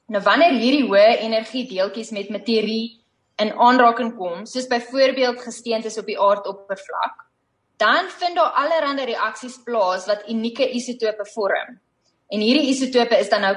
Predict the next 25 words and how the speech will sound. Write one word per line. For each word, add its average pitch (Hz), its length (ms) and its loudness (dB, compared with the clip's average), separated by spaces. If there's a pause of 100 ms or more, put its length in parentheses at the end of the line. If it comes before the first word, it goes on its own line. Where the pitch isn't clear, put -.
kosmogeniese 233 840 0
isotope. - 720 -6 (840)
Nou 190 160 4
hierdie 254 320 2
isotope, 202 720 4
byvoorbeeld 226 760 2 (600)
chloor 262 360 4
sesendertig 214 800 0
of 190 160 -14
helium 220 480 -4
drie, 202 460 -10 (200)
sou - 280 0
nie 392 200 -2
andersins 277 680 -2 (140)
in 269 240 0
gesteentes 247 640 -4
voorkom 233 320 0
as 220 200 0
dit 226 80 -2
nou 220 120 4
nie 240 240 2
vir 269 140 -2
hierdie 226 220 -2
kosmogeniese 226 760 -4
energie 196 480 -8